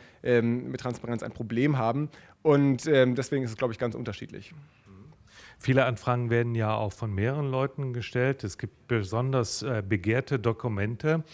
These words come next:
Speaker 2: Äh, wenn Frag den Staat diese Dokumente abruft, äh, kann dann Frag den Staat diese Dokumente auch einfach veröffentlichen?
Speaker 1: Das, ein Veröffentlichungsrecht ist immer ein bisschen kompliziert. Uns wurde das schon vom Bundestag und auch vom Bundeskanzleramt verboten, gewisse Dokumente zu veröffentlichen.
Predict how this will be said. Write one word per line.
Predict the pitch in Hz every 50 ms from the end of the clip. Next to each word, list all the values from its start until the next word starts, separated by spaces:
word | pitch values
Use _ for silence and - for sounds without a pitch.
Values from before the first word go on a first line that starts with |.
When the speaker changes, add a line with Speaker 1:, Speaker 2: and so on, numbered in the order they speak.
| - - - - - - _ _
Speaker 2:
Äh, | - 117
wenn | 113 113 110 110 107 101 110 107 101
Frag | 101 - - 117 123 120 - -
den | - 127 117 110
Staat | - - 123 117 120 120 -
diese | 127 113 104 113 95
Dokumente | 117 110 - - 117 110 110 107 95 110 104 104
abruft, | 104 - - - 131 127 - - - - - - -
äh, | - 117 107 104 101
kann | - - 117 113
dann | 113 113 104
Frag | - - 113 113 107 - - -
den | 120 110 107
Staat | - - - 110 107 - -
diese | 113 92 107 104
Dokumente | 98 104 95 - 110 107 104 101 107 110
auch | 104 98 -
einfach | 98 110 107 95 - 101 92
veröffentlichen? | - - 117 113 107 90 - - 120 120 127 123 - - 165 180 185 - - _ _ - - - - - - - - - _ _ _ _ -
Speaker 1:
Das, | - 143 - - - - 131 -
ein | 143 147 143 123
Veröffentlichungsrecht | - - 135 151 190 - - 220 170 185 175 156 123 135 127 127 139 160 156 - - -
ist | - 151 135 - 147
immer | 151 147 139
ein | 135 131
bisschen | 127 156 - - 131
kompliziert. | - 139 120 - 117 101 - - - 190 196 185 156
Uns | 143 135 113
wurde | 135 139 135 131
das | 120 127 - -
schon | - 131 123
vom | 123 - 113 107
Bundestag | 120 139 170 185 175 156 - - 139 135 139 131
und | - 131
auch | 117 117
vom | - - 117
Bundeskanzleramt | 117 123 120 - - - 139 151 - - 123 107 123 117 -
verboten, | - 113 110 - 131 151 190 220 - 208 190 175 139
gewisse | 127 131 139 143 - 143
Dokumente | 131 131 - 127 127 135 139 131 135
zu | - -
veröffentlichen. | - - - 139 - 165 147 143 143 165 160 151